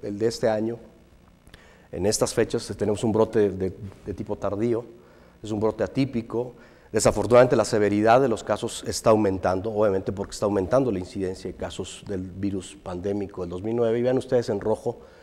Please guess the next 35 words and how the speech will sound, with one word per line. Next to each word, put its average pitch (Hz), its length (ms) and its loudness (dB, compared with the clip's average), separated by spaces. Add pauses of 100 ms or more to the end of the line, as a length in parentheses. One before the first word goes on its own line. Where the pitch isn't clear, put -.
(200)
cómo 120 180 4
empieza 113 280 4
a - 20 0
levantar 98 380 2
el 101 80 -2
canal 95 300 -6
endémico 95 600 -6 (440)
en 101 160 0
este, 101 440 -2
en 101 100 -2
este 98 220 -4
brote, 117 540 0
y, 120 40 -4
y 120 300 -2
se - 200 2
hace 123 180 4
referencia 117 500 2
a 110 60 4
distintos 123 460 0
brotes, 131 280 -2
por 104 140 -10
ejemplo, 117 220 -2
uno 123 100 2
que - 80 -14
fue 113 160 0
muy 135 220 6
fuerte 120 360 2
en 110 80 -4
intensidad, 117 560 -2
dos 110 140 -4
mil 110 160 -4
catorce, 104 400 -6
dos 104 140 -8
mil 113 180 -10
quince, 165 480 -4